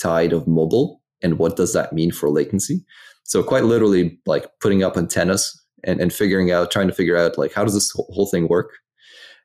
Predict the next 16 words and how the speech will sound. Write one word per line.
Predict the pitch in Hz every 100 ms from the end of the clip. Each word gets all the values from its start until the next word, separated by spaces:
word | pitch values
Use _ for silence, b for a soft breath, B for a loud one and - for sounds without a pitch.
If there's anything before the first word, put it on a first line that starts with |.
| _
Um, | 101 87 85 82 -
that | 107 113 90 - -
eventually, | 110 107 110 110 101 90 87 85 -
uh, | 92
led | 87 87 87 - -
to | - 87 82
Google | 101 90
Fi. | 85 - 80 90 123 131 - _
Uh, | 85 80
for | 104
those | 95 95
that, | 92 78
that | 90 87
are | 85
not | 82 85 82 - -
in, | 90 82 80 78